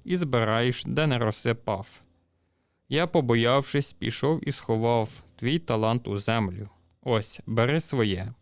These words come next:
І відповів його пан і сказав йому: «Злий і лінивий слуго, ти то знав, що я жну, де не сіяв,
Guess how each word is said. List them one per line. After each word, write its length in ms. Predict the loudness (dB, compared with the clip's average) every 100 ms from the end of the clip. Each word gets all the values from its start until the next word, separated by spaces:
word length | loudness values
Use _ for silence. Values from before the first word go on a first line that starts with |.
| _ _ _ _ _ _ _ _ -20 -20 _ _ _ _ _
І 140 | -2 0
відповів 640 | 0 2 2 4 2 2
його 300 | 2 2 2
пан 480 | 2 2 4 4 2 -2 -10
і 80 | -8
сказав 480 | -4 0 2 2 2
йому: 380 | 0 0 0 -6 _ _ _ _ _ _ _ _ _ _ _ _ _ _ _ -4
«Злий 480 | -2 0 0 2 0
і 180 | 2 2
лінивий 440 | 4 4 4 2
слуго, 560 | -2 -2 -2 -2 -8 -12 _ _ _ _ _ _ _ _ -4
ти 160 | 0 2
то 200 | 2 2
знав, 380 | 2 0 0
що 200 | -4 -2
я 200 | 2 2
жну, 240 | 2 2 2
де 120 | 2
не 140 | 0
сіяв, 680 | -2 -2 0 2 0 -2 -8